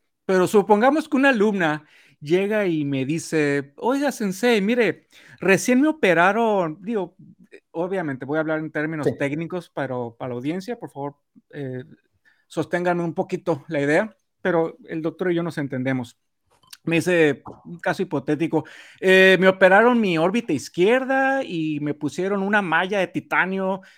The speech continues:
Speaker 1: Esto fue el dieciséis de enero, más o menos, para tener un rango de tiempo. ¿Puede practicar kenjutsu, las técnicas de katana?
Speaker 2: Sí.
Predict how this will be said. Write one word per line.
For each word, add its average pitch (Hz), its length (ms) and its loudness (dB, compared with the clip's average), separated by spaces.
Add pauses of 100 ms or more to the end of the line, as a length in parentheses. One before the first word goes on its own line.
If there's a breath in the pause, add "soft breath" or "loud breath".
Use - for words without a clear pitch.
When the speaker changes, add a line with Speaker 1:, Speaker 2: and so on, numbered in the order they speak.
(120 soft breath)
Speaker 1:
Esto 156 340 -4
fue 185 100 -6
el 180 60 -6
dieciséis 156 400 -6
de 165 60 -4
enero, 143 360 -4
más 147 160 -10
o 156 40 -10
menos, 151 180 -10
para 131 180 -10
tener 127 180 -8
un 135 120 -8
rango 131 200 -8
de 127 80 -10
tiempo. 151 420 -4 (460 soft breath)
¿Puede 269 180 2
practicar 185 460 -6
kenjutsu, 190 580 -8
las 135 300 -12 (100)
técnicas 180 300 -4
de 143 80 -8
katana? 196 400 -12 (1400 soft breath)
Speaker 2:
Sí. - 720 0